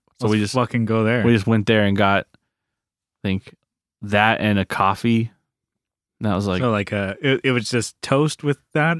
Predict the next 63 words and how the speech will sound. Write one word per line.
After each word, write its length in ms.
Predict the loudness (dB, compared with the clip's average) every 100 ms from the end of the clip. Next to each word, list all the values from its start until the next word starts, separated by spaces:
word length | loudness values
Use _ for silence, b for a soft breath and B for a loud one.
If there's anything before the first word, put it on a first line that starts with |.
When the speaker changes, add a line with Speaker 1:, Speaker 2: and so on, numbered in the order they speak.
| -4
Speaker 1:
Yeah, 140 | -2
Speaker 2:
Or 20 |
was 80 | 0
Speaker 1:
it 40 |
Speaker 2:
it 20 | 0
Speaker 1:
was 80 |
like 60 | 0
Speaker 2:
toast 220 | 0 0 0
Speaker 1:
thick, 40 | 0
Speaker 2:
and 80 | 2
Speaker 1:
it 40 |
was 80 | 2
like 80 | 2
Speaker 2:
something 120 | 2
Speaker 1:
an 40 | 2
Speaker 2:
else? 40 |
Speaker 1:
inch 240 | 2 2 -4
thick 300 | -2 -2 -2
of 120 | -6
toast. 560 | -2 0 0 -4 -16 _ _ _
Speaker 2:
Nice. 320 | -4 -4 -4 _ -6
Speaker 1:
They 60 | -4
toasted 440 | 0 2 2 0
the 80 | 0
shit 320 | 0 2 2
out 160 | 2 0
of 120 | -2
it, 220 | -4 -6 -8
right? 320 | -6 -4 -2 2
I 100 | 4
mean, 160 | 4
not, 140 | 0 -2
not 180 | -4 -4
the 80 | -8
shit 260 | -10 -10
out 100 | -12
of 60 | -20
it, 60 | -8
but 120 | -4
they, 140 | 0 0 -2 -10 _
it 60 | 0
was 160 | 0
toasted, 560 | 0 0 0 0 -2 -2 b b b _
threw 160 | 0 2
the 100 | 2
sugar 400 | 2 2 2 2
on 200 | 2 2
that 280 | 2 0
thing. 540 | -4 -4 0 0 -2 -4 _ _ _ 0
I 40 |
think 80 | 2
there's 160 | 2 0
butter 520 | 0 4 4 4 2
and 100 | 0
sugar. 260 | -2 -2 0
I 40 |
mean, 220 | 0 0 -2
how 200 | -2 -2
can 160 | 0
you 60 | 2
go 80 | 2
wrong 340 | 4 2 2
with, 120 | 0